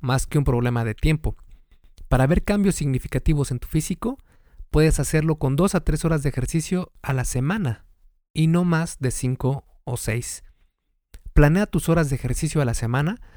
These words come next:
y ponlas como una reunión súper importante en tu agenda. Tienes que hacer del ejercicio una prioridad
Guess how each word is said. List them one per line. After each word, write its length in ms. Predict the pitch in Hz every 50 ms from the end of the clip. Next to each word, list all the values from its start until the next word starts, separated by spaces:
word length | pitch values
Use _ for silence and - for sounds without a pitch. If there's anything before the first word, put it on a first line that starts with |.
| - - _ -
y 80 | 143 131
ponlas 500 | - 147 165 170 175 175 175 170 - -
como 240 | - 139 135 151
una 140 | 170 175 170
reunión 520 | 160 - 139 131 131 131 139 151 151 156 - -
súper 380 | - - - 233 202 175 147
importante 600 | 147 139 - - 110 - - 139 143 147 - - 170 190 196
en 120 | 139 123
tu 120 | - 113 104
agenda. 420 | - - 165 170 156 120 110 - - _ _ _ _ - - - - _ - - - -
Tienes 260 | - 160 170 165 -
que 100 | - 170
hacer 400 | 170 160 - - 175 - - - -
del 200 | 143 139 143 127
ejercicio 680 | 120 - 131 117 - - 160 156 - - 190 202 196 -
una 280 | - 147 151 151 143 -
prioridad 560 | - 123 117 113 117 117 123 147 196 - -